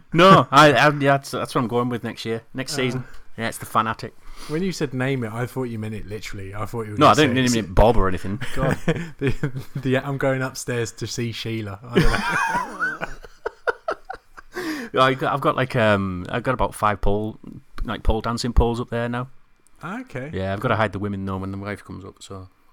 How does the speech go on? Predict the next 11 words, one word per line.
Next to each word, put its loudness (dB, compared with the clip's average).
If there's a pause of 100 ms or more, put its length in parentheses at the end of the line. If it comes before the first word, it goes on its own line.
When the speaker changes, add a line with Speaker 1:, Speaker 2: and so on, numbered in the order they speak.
(200)
Speaker 2:
Okay, -12
is -12
that -10 (360)
for -10
when -6
I -4
come -10
round? -12
Is -14
it? -20 (680)
Speaker 1:
Yeah. 6